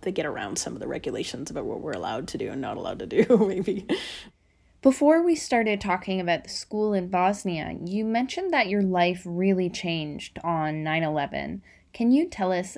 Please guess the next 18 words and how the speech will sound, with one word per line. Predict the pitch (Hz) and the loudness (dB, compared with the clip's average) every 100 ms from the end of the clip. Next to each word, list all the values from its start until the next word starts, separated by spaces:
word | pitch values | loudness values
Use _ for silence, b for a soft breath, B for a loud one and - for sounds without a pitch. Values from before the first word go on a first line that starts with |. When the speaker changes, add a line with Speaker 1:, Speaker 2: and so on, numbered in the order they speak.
| - | -6
Speaker 2:
a | 175 | -2
bit | 175 - | 0 0
more | 170 | -2
about | 156 147 147 | -2 -2 -2
that? | 196 214 233 - | -2 -2 -4 -8
How, | - 226 220 220 | -8 -2 0 -2
how | - 226 | -2 0
did | 226 214 | 0 -2
it | 190 | -4
change? | - 170 151 - - - _ _ b b b b - | -6 -10 -10 -12 -20 -20 _ _ b b b b 4
Speaker 1:
Um, | 302 330 330 311 B B B B - | 8 8 8 6 B B B B -16
it | - 208 302 | -12 -2 6
was, | 339 277 - - - | 6 6 0 -4 -2
like, | - 254 | 2 6
I | 269 | 8
was | 254 269 | 6 0
working | 277 262 233 | 2 4 4
Emerge, | 208 202 214 214 - | 4 6 6 6 2